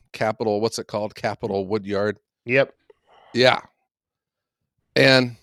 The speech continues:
Speaker 1: there was, uh, I, I don't wanna pick on anyone. You had pointed this out to me. There was a booth kinda close to the Yappa tent, and there was just, like, the one gentleman from the business that was there.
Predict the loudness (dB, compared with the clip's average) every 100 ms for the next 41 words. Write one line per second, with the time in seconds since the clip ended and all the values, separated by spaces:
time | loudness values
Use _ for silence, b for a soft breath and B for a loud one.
0 | _ _ _ _ _ _ -14 2 4 6
1 | 8 8 8 6 -2 B _ _ -8 -4
2 | 0 2 4 4 4 0 -2 -6 -6 -6
3 | -6 -8 -10 -14 _ _ -2 0 2 -2
4 | -6 -6 -6 -8 -6 -6 -6 -8 -8 -8
5 | -14 -20 _ _ _ _ _ _ _ -2
6 | 0 2 2 2 -2 -6 -6 -4 -4 -8
7 | -12 -20 _ -4 -4 -4 -8 -20 _ _
8 | _ _ _ -8 -6 -4 -6 -6 -2 -2
9 | -2 -6 -10 -12 -10 -10 -8 -8 -8 -12
10 | _ -18 -8 -8 -8 -14 -16 -10 -6 -6
11 | -6 -6 -8 -8 -8 -8 -4 -4 -6 -6
12 | -4 -4 -6 -4 -4 -4 -6 -8 -10 -12
13 | -10 -10 -10 -6 -6 -6 -10 -10 -10 -12
14 | -8 -4 -4